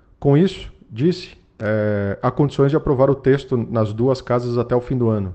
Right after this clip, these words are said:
Muitas categorias de servidores públicos, como os policiais, são partidários do presidente Jair Bolsonaro, o que não fez, até agora, nenhum movimento em defesa da reforma administrativa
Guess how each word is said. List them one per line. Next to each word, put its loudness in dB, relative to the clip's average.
Muitas 2
categorias 2
de -8
servidores 0
públicos, -4
como -4
os -6
policiais, -2
são -4
partidários 0
do 0
presidente -2
Jair 0
Bolsonaro, -4
o -4
que 0
não 4
fez, 0
até -4
agora, 4
nenhum 2
movimento 0
em -6
defesa 0
da 4
reforma 0
administrativa -2